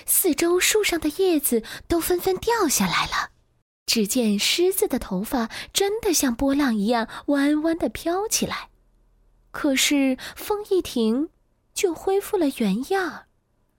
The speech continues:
狐狸说，“别灰心，我们再来一次。”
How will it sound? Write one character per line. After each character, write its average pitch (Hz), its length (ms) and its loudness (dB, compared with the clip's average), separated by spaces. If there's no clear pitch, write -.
狐 175 320 0
狸 220 160 0
说 214 380 0
，“别 190 260 2
灰 320 260 0
心， 370 460 2
我 277 100 2
们 170 160 -4
再 - 140 0
来 180 160 0
一 190 200 -2
次。” - 240 0